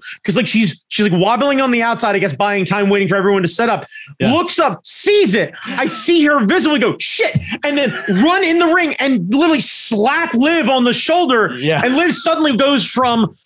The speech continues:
Speaker 1: fucking, like, groggy to,
Speaker 2: <laughs>
Speaker 1: "Oh, shit, I have to throw three people across the ring."
Speaker 2: <laughs>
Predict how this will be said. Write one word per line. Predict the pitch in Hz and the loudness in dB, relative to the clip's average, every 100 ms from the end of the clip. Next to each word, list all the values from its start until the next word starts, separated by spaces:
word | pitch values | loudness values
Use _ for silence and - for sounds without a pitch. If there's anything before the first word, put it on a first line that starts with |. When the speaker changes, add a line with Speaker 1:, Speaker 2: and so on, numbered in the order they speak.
| - | -4
Speaker 1:
fucking, | 262 269 294 269 | -2 0 0 0
like, | 247 160 | 0 -2
groggy | 170 254 294 285 311 233 | 0 2 2 2 0 2
to, | 277 247 | 2 0
Speaker 2:
<laughs> | 113 427 - | 0 -4 0
Speaker 1:
"Oh, | 381 440 440 | 2 2 0
shit, | - 381 466 | -2 0 0
I | 349 415 508 | 2 0 0
have | 370 | -2
to | - | 0
throw | 359 349 | 0 0
three | 349 349 403 392 | 0 0 0 0
people | 214 392 427 294 | 0 0 2 0
across | - 349 349 339 | 0 0 0 -2
the | 285 | -2
ring." | 247 285 320 208 | 0 0 0 0
Speaker 2:
<laughs> | 554 | -2